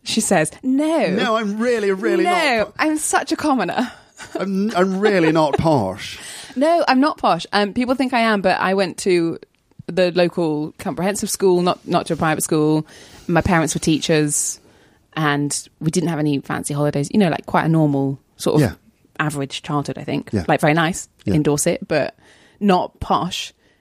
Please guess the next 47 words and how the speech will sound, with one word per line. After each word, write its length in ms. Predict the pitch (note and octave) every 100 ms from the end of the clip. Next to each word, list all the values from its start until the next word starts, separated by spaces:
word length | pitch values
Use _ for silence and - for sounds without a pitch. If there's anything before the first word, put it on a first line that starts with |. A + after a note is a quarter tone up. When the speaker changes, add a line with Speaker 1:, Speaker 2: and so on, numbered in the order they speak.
| _
Speaker 1:
And 200 | F3+ F#3
Dorset's 360 | G3+ G3+ F#3+ -
full 200 | - F3+
of 60 | E3
fancy 320 | F3 D#3+ -
private 320 | D#3+ D#3+ D#3
schools. 460 | - - - - - _ _ _ _ -
So 360 | F#3+ E3 D3+ -
in 120 | F3+
the 80 | F3
area, 460 | F#3+ C4 E3 C#3+ D#3
I 60 | E3
was 120 | E3
very 180 | - F#3
much 220 | F3 - F3+
not 260 | F#3+ F3
the 60 | D3+
posh 300 | - C3 -
one. 260 | - - F3+ _ _ _ -
Speaker 2:
I 80 | G#2
see 200 | F#2+ C3
there 160 | A2+ A#2
are 120 | B2
lots 260 | A2+ G#2 A2
of 80 |
posh 240 | - A2+ -
people 240 | G#2+ G#2
who 100 | F#2+
live 140 | G2 A2
Speaker 1:
There 100 | E3
Speaker 2:
there. 80 | D#3
Speaker 1:
are, 460 | E3 D#3+ C#3+ C3+ E3
yeah. 340 | D#3 D3+ D3
Or 140 | - F#3+
who, 380 | G#3 G3 F#3 - -
or 120 | F#3
who 100 | F3
school 460 | - - A#3 G3+
there. 320 | D3+ C#3 B2+ - _ _ _ G#2+
Speaker 2:
Ooh. 320 | A2+ B2 E2 - -
Speaker 1:
Or 100 | F3
who 140 | E3+
summer 480 | E3+ - A#3 G3 D3
there. 320 | D3 C#3 C#3 -
Speaker 2:
Oh, 140 | - A2+
gosh. 460 | - F#2 E2+ -
Speaker 1:
Yeah. 340 | F3 E3 D#3+